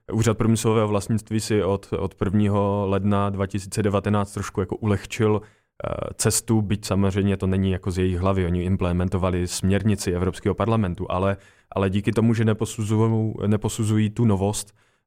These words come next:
eh, respektive tu podobnost k těm předchozím ochranným známkám, známkám, tak už je to opravdu na konkrétním vlastníkovi té ochranné známky, aby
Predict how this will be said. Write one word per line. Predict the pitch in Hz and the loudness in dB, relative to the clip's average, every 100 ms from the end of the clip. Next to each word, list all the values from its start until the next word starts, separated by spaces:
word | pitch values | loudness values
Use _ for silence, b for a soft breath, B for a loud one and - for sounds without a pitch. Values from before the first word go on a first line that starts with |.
| - | -6
eh, | 90 | -4
respektive | 92 - - 101 | -2 -2 0 0
tu | 104 | 0
podobnost | 104 117 117 110 113 104 - | -2 0 2 4 2 2 -2
k | - | -8
těm | - 110 | 0 0
předchozím | 107 101 98 107 107 | 0 -4 -2 0 2
ochranným | 98 107 104 110 | 0 0 2 2
známkám, | 101 101 101 107 117 B B B B - | 2 2 0 -2 -4 B B B B -6
známkám, | 92 101 101 107 107 | 0 2 2 2 0
tak | 104 113 | 0 -2
už | - | -2
je | 107 | 0
to | 113 | 0
opravdu | 101 110 104 110 | 0 0 2 2
na | 107 104 104 101 | 2 2 0 -4
konkrétním | - 104 107 104 107 | -2 0 0 0 0
vlastníkovi | 101 - 107 104 101 | 0 0 0 0 2
té | 101 | 0
ochranné | 95 107 107 | 0 2 2
známky, | 101 104 101 110 95 | 2 0 0 -2 -2
aby | 98 104 | 0 -2